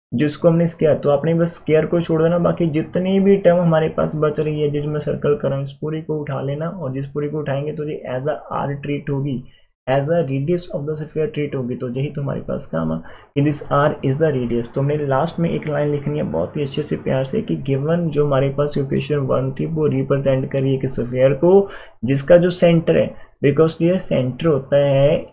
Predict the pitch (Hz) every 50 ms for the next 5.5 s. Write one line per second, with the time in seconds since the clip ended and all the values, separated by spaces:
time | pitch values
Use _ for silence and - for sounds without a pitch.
0 | _ - 139 135 139 139 147 143 131 113 107 - - - _ _ _ - 143 139
1 | 135 135 139 143 147 143 - - 139 131 135 143 147 151 151 139 131 127 131 131
2 | 139 139 139 139 - 127 113 - - - 135 147 147 151 143 - 151 135 113 -
3 | - 117 80 - - - - _ - 139 135 165 165 160 160 147 - 175 165 165
4 | 170 165 156 143 160 147 147 147 - 160 156 - 160 160 160 143 139 139 139 135
5 | 135 147 165 165 147 156 160 156 160 160